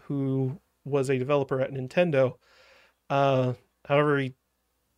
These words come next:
was kind of part of Nintendo's kind of corporatization, so that doesn't give me much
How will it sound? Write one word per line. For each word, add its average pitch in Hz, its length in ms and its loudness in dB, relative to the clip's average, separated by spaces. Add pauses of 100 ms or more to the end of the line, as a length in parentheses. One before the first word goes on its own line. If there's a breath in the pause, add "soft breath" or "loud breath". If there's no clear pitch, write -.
(160)
was 143 240 0
kind 160 260 -4
of 131 120 -10
part 143 260 0
of 131 120 0
Nintendo's 135 680 -2
kind 139 220 -6
of - 100 -18
corporatization, 139 1080 0
so 131 440 -2 (240 soft breath)
that 135 80 2
doesn't 139 240 0
give 131 160 0
me 123 300 2
much 123 680 -4